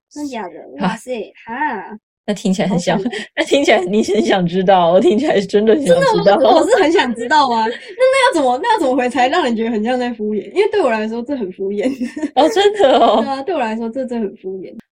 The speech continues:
Speaker 2: 啊，你会这样觉得哦？
Speaker 1: 对啊，我，我是，是认真觉得这样子。啊，原来这不是敷衍啊，找到问题了，<laughs> 快点对症下药。
Speaker 2: <laughs> 按个赞。
Speaker 1: <laughs> 按个赞。
Speaker 2: <laughs> 呃，按个呜，呜。
Speaker 1: 按个呜。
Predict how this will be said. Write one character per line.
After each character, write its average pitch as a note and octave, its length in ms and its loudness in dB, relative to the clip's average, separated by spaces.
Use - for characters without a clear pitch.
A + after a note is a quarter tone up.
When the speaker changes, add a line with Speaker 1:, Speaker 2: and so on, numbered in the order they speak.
Speaker 2:
啊， G#3 360 0
你 F#3+ 100 -2
会 C#4+ 120 4
这 D#4+ 80 0
样 E4 160 2
觉 G3+ 160 4
得 F3 200 4
哦？ E3+ 220 2
Speaker 1:
对 E4+ 100 -4
啊， D#4+ 120 0
我， C4 160 2
我 C4+ 160 0
是， F4+ 100 -8
是 F#4 100 -4
认 E4 220 -2
真 C4+ 180 -4
觉 A3+ 100 -6
得 G3+ 120 -6
这 A#3 80 -10
样 G#3+ 120 -6
子。 - 60 -16
啊， - 100 -4
原 D4 60 -4
来 F#4 80 -2
这 B4 160 -6
不 G4 80 2
是 A4 180 2
敷 F4+ 80 -2
衍 F#4 380 2
啊， A#3+ 140 -6
找 E4 80 0
到 G4 60 4
问 A#4+ 320 2
题 D#4+ 220 2
了， C4+ 180 2
<laughs> - 0 -
快 A4 200 2
点 D4 160 -2
对 G4+ 180 0
症 A4+ 160 2
下 A4 180 4
药。 F#4 180 4
Speaker 2:
<laughs> F4+ 560 0
按 E4+ 100 4
个 B3+ 140 2
赞。 C#4+ 160 2
Speaker 1:
<laughs> - 80 -6
按 E4+ 100 4
个 G4 220 0
赞。 F4+ 380 0
Speaker 2:
<laughs> - 640 -16
呃， D#4+ 160 2
按 E4+ 160 2
个 C4+ 180 4
呜， C#4+ 200 2
呜。 - 40 -2
Speaker 1:
按 - 1600 -2
个 D#4+ 180 -4
呜。 F#4 320 2